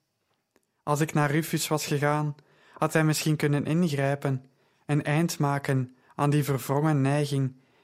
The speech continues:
die het karakter van zijn zoon scheef begon te trekken. Dit keer wil ik niet uit angst mijn mond houden.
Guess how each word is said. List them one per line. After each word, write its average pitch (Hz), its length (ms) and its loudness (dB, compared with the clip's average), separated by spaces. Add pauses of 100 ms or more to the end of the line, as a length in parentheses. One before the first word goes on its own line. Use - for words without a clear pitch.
die 147 140 2
het 151 120 2
karakter 151 540 -2
van 143 160 0
zijn 135 200 2
zoon 139 280 0
scheef 156 400 -2
begon 131 240 -4
te 135 120 -6
trekken. 139 560 -8 (1160)
Dit 143 320 0
keer 147 380 -2 (360)
wil 151 160 4
ik 156 160 2
niet 160 280 2
uit 147 240 -2
angst - 520 -4 (180)
mijn 139 240 0
mond 156 260 0
houden. 135 500 -2